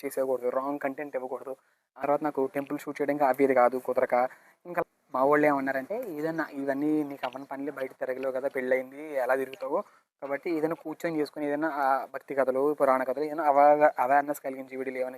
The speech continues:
చేయని" చెప్పేసి మా వాళ్ళు సల-, సలహా చెప్పడంతో ఇటువంటి ప్రజెంట్ చేసిన వీడియోలు చేస్తాను అనమాట.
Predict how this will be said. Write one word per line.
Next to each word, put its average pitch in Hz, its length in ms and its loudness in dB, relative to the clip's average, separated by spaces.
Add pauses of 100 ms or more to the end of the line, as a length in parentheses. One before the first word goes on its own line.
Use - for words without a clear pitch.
చేయని" 123 200 -8
చెప్పేసి 151 240 -18
మా 160 120 -6
వాళ్ళు 143 180 -2
సల-, 135 300 0 (360)
సలహా 139 200 2
చెప్పడంతో 143 540 -4 (520)
ఇటువంటి 185 400 -2
ప్రజెంట్ 147 340 2
చేసిన 135 220 -2
వీడియోలు 127 260 4
చేస్తాను - 280 -2
అనమాట. 113 220 -10